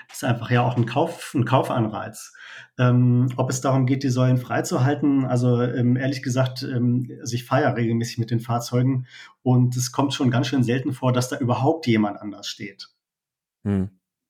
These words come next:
Speaker 2: Ja, also es ist da noch nicht so wie, ähm, die Engpässe wie an den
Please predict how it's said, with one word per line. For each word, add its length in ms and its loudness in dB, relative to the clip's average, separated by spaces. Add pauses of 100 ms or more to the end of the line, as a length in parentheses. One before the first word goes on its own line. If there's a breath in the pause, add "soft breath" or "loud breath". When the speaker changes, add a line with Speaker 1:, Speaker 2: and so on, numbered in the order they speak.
(720)
Speaker 2:
Ja, 140 -6
also 240 2
es 200 0
ist 200 -4
da 80 4
noch 140 0
nicht 160 0
so 220 0
wie, 200 2
ähm, 420 0
die 180 -4
Engpässe 440 -4
wie 100 0
an 100 0
den 200 -2